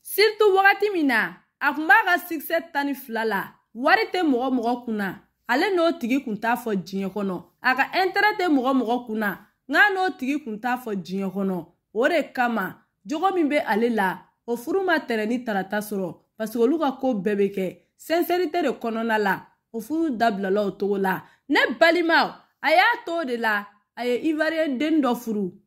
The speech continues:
N'a bɛ f'o ma Kuruni Jabate. O fana kun sigilen don Paris dugukolo sanfɛla la. A n'o yɛrɛ ye denkɛni kelen sɔrɔ.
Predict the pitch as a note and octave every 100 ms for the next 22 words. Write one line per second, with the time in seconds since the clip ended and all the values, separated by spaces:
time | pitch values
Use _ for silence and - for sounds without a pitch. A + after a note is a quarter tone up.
0 | - D4+ F4+ D#4+ - D4+ C4+ B3 B3+ A3+
1 | B3+ C4+ A3 G3+ F#3+ F#3 G3+ F#3 - _
2 | - B3 B3 F4+ G4 E4 - A#3+ A3+ A#3+
3 | B3+ A3 F3+ - _ - C#4 G#4 G4 C4
4 | B3+ C#4 C#4+ D4 - B3 B3 B3 B3 A3+
5 | F3+ - _ - D#4+ F#4+ A#4 G4+ C#4+ D#4
6 | D4 G3 C4 C4+ C4+ C4 C4 C4+ C#4 C4
7 | G#3+ F#3+ E3